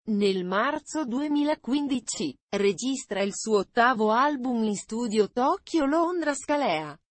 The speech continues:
che viene presentato ufficialmente al Napoli Comic Con duemilaquindici. Il venticinque agosto duemilaquindici si esibisce in concerto a Sapri,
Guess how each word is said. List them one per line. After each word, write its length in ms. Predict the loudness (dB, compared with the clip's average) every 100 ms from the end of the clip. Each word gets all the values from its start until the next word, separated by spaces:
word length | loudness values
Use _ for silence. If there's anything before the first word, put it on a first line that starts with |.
| _ -2
che 140 | 0
viene 420 | 0 0 0 0 -4
presentato 840 | -8 -4 -4 -2 0 0 -2 -8
ufficialmente 880 | -8 -8 -2 -2 -2 -4 -6 -6 0
al 140 | 0
Napoli 580 | 2 2 0 -2 -4 -4
Comic 400 | 2 4 4 -2
Con 200 | -2 -2
duemilaquindici. 1300 | 0 0 0 -2 -2 -2 -2 0 -4 -4 -6 -6 -8 _ _ -6
Il 220 | -2 -2
venticinque 720 | -2 -6 -8 -6 -6 -6 -2 -4
agosto 560 | 2 2 2 0 -2
duemilaquindici 1160 | 2 0 2 0 -2 -4 -2 0 0 0 -4 -4
si 160 | 0 0
esibisce 640 | 0 -4 -2 -2 -2 0
in 100 | 2
concerto 680 | 2 0 0 0 0 -2 -4
a 80 | -4
Sapri, 600 | -2 -2 -2 -4 -8